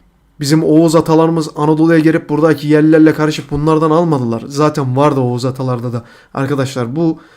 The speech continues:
yanlışa da düşmeyin, böyle düşünmeyin. Anladınız mı? Peki hocam Hititlerin şu an varisi var mıdır? Hititlerin varisi biziz arkadaşlar. Mehmet Bey, Hititlerin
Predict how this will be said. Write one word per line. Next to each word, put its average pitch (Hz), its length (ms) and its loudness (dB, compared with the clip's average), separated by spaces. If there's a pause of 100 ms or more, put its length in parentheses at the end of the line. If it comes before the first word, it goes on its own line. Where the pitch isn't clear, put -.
(300)
yanlışa 175 400 0
da 165 120 -4
düşmeyin, 160 560 -2 (140)
böyle 139 260 0
düşünmeyin. 151 560 -2 (380)
Anladınız 185 380 -2
mı? 120 140 -6 (360)
Peki 175 180 -4
hocam 190 260 2
Hititlerin 196 420 -2
şu 185 180 -4
an 180 160 -2
varisi 175 380 -2
var 190 140 0
mıdır? 143 300 -6 (300)
Hititlerin 202 460 0
varisi 196 360 4
biziz 190 260 0
arkadaşlar. 139 640 -2
Mehmet 170 360 0
Bey, 131 160 0 (720)
Hititlerin 170 640 -4